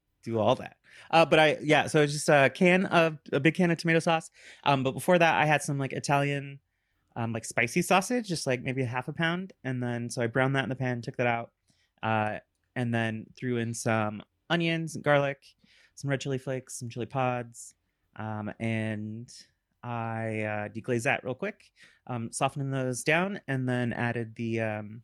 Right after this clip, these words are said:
tomato sauce to that, and added, uh, I use a variety of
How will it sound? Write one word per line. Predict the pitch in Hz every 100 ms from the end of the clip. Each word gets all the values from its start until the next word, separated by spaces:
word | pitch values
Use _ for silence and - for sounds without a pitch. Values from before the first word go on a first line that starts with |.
| _
tomato | - 170 170
sauce | 170 165
to | -
that, | 170 170 - _ _ _ _ _ -
and | 120 117 113 120 117 _ _ _ -
added, | 123 120 117
uh, | 117 110 107 120
I | 120
use | 139 135 120
a |
variety | 120 117 113
of | 113